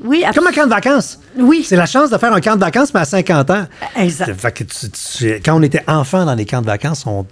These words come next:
Speaker 2: avait des amitiés instantanées. Ben là, c'est la même affaire aussi, là.
Speaker 1: C'est ça.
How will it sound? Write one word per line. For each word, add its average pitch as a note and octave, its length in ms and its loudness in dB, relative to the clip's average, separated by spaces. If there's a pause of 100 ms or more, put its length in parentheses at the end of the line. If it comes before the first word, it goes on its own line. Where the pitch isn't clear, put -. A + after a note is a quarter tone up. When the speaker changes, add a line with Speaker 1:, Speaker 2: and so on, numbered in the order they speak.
(120)
Speaker 2:
avait A2+ 160 0
des G#2+ 380 -2
amitiés C3+ 440 2
instantanées. B2+ 800 -2
Ben G#2 200 -2
là, A#2 120 -2
c'est - 140 -8
la G2 100 -4
même G2+ 140 -4
affaire F2+ 260 -6
aussi, D#3+ 300 -6
là. A#2 140 -8
Speaker 1:
C'est - 200 -12
ça. - 280 -12